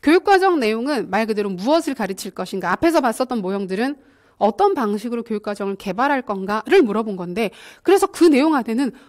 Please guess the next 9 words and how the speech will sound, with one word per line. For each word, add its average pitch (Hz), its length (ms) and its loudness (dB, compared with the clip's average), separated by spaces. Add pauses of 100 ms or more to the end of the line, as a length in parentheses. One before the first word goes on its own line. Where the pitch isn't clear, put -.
(120)
무엇을 359 520 2
가르칠 285 440 -2
것인가 262 400 0
내용학에 302 500 4
대한 254 200 -2
얘기 214 140 -2
자체는 226 320 0
없어요. 175 720 -2
근데 240 320 2